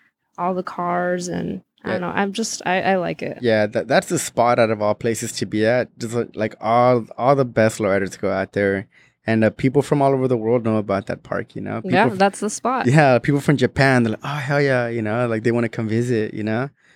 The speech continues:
Speaker 2: So th-, that's dope. Uh, was it, like,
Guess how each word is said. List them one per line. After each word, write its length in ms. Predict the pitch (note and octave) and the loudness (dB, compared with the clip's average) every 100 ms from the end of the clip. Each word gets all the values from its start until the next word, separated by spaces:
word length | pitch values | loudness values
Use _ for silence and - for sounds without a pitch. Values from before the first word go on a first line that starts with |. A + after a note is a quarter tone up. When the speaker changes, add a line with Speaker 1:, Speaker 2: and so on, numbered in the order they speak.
| _ - | _ -14
Speaker 2:
So 260 | - A2+ | -2 0
th-, 140 | A2+ A2+ | 0 0
that's 220 | C3 B2 | -2 0
dope. 320 | D3 D3+ A#2 - | 2 4 2 -2
Uh, 360 | C3 C3 B2 A#2+ - - - - | 2 4 2 0 -10 -20 -20 -4
was 240 | C#3 C#3 C3+ | 4 4 4
it, 140 | C3 | 4
like, 220 | B2+ B2+ | 4 2